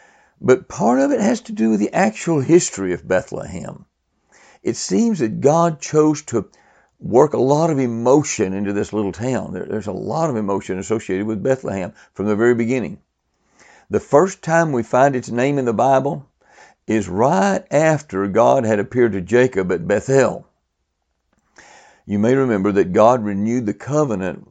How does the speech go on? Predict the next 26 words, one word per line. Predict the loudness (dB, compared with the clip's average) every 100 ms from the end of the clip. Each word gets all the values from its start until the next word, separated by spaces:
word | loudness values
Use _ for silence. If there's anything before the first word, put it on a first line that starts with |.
| -10
with | -6 -6 -2
Jacob | 4 4 4 -6 -8 -10 _ _ _ _ -4
that | -2
he | 0
had | 0
made | 0 0 -2
with | -4
his | -4
father | 0 2 2 2 4
Isaac | 4 4 2 -4 -6 _ _ _
and | -8 -4
with | -4
his | -4
grandfather | 0 2 2 4 4 4 -2 -10 -12 -2
Abraham. | -2 0 -4 -8 -10 -12 -14 -18 _ _ 0
God | 2 2
renewed | 0 -2 0 0 2
that | 0 0
covenant | 0 0 2 0 -6
with | -6 -6
J-, | -8 -14
with | -8 -4
Jacob | 2 2 2 -4 -2
there | 0 0
at | -2 -2
Bethel. | -4 2 2 2 -2